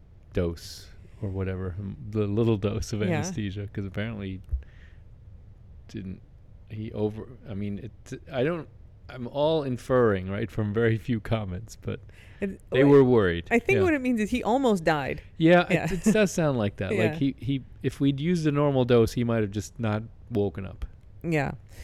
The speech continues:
Speaker 2: So they're very, the ophthalmologist, you know, we took Manchego there and we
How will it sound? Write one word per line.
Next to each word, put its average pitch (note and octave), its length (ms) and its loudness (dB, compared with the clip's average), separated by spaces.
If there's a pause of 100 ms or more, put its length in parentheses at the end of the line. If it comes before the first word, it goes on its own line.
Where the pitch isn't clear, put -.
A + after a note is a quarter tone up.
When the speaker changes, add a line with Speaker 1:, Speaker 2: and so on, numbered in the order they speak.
(180)
Speaker 2:
So F#3+ 380 6
they're G#3+ 160 4
very, C4 380 2
the G3 260 -2
ophthalmologist, F3+ 800 -2 (540)
you F#3 120 -2
know, E3 120 2
we E3+ 120 0
took F3 200 -4 (120)
Manchego F3+ 540 0
there F3 220 0
and D#3+ 140 -4
we D3+ 140 -4